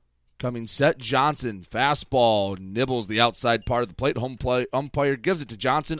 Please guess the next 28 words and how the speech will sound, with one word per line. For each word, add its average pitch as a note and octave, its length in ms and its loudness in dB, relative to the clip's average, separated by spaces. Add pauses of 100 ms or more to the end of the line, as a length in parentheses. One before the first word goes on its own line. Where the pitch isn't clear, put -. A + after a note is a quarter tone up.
oh E3+ 160 2
and D#3+ 80 0
one. A2 340 -2 (2750)
Veggie A3+ 420 2
looked A#3+ 260 0
like B3 240 0
for A#3+ 180 -2
a A3 60 0
moment G3+ 480 2 (340)
he D3 180 -8
might D3 600 -4
turn F3 280 -4
and C#3 280 -8
square D#3+ 500 0
down D#3 380 -2
and A2 180 -10
lay C3+ 140 0
a C3 60 0
bunt. A2+ 340 -2 (1800)
Pulled B2 260 -6
back B2 260 0
at A2+ 60 -16
the G2+ 60 -6
last B2 340 0
moment, A#2+ 320 -8
oh C#3 220 -4
and B2 180 -6
one. A2+ 380 -4